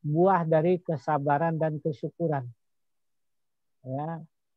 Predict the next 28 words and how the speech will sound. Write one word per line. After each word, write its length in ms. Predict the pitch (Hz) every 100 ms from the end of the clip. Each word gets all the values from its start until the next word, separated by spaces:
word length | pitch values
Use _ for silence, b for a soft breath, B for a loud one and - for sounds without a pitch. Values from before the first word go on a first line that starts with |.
| _ _ _ -
Kalau 320 | 170 208 233 226
seumur 480 | - 202 202 214
hidup 400 | 190 196 175 190
dia 240 | 165 180 175
tidak 320 | 175 165 170
bersyukur 680 | 165 165 - 220 - 202 160
kepada 400 | 165 170 170 175
Allah 240 | 175 160
dengan 260 | 156 175 180 170
beribadah 800 | 156 170 170 160 208 214 226 160
kepada 340 | 151 151 147 143
Allah, 400 | 131 147 208 214 _
lalu 320 | 147 175 226 175
dapat 300 | 151 165 160
pahala 400 | 151 147 185 185
dari 220 | 175 190
mana? 400 | 202 190 160 139 123 _ _ _ _ _ _ _ _ _ _ _ _ _ _ _ _ _
Kalau 320 | - 196 240 220
seumur 480 | 220 220 226 226
hidup 260 | 220 214 202
dia 220 | 190 208
diuji 560 | 190 202 247 220 220 220
oleh 240 | 202 202
Allah, 480 | 196 208 220 269 285 _ _ _ -
kemudian 480 | 180 196 214 214 190
tidak, 340 | 208 196 208
eh, 960 | 214 208 196 196 190 190 190 190 190 190
bersabar, 720 | 180 190 - 254 269 240 233